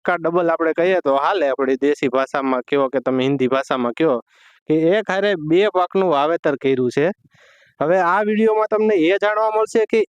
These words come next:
એક જ મતલબ સિઝનમાં બે પાક કઈ રીતે મેળવવો, અને આ જો ભાઈ કપાસ છે એ પીળો પડી ગયો હોય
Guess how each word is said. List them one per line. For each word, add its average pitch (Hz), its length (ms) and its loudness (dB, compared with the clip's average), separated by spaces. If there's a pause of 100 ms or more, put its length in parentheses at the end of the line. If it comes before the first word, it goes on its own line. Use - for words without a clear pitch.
(120)
એક 175 200 2 (460)
જ 226 140 -2 (120)
મતલબ 202 360 0
સિઝનમાં 196 580 0
બે 180 160 2
પાક 185 280 0
કઈ 156 200 0
રીતે 196 280 0
મેળવવો, 196 460 2 (460)
અને 185 320 0 (560)
આ 185 320 2
જો 196 440 2
ભાઈ 185 200 -4
કપાસ 185 460 -2
છે 180 360 0 (420)
એ 185 260 2
પીળો 202 340 2
પડી 214 300 0
ગયો 190 200 2
હોય 139 220 0